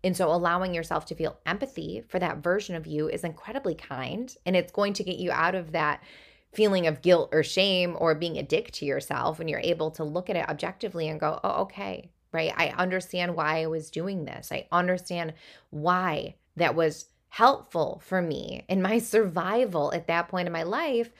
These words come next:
and how I picked up this habit, this pattern." And so, you know, I'm kinda getting off subject here, but I think it's really important,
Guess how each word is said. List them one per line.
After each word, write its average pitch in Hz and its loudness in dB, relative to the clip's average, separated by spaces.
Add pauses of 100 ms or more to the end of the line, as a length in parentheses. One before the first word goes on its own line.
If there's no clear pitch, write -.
(240)
and 240 2
how 202 6
I 196 2
picked 196 -6
up 170 0
this 180 2 (220)
habit, - 0
this 190 0
pattern." - -6 (180)
And 202 0
so, 185 2 (760)
you 214 2
know, 190 2
I'm 190 -4
kinda 247 0
getting 180 4
off 143 -4
subject 220 -2
here, 165 0
but 160 2
I 165 0
think 220 -4
it's 226 -4
really 160 -4
important, - -6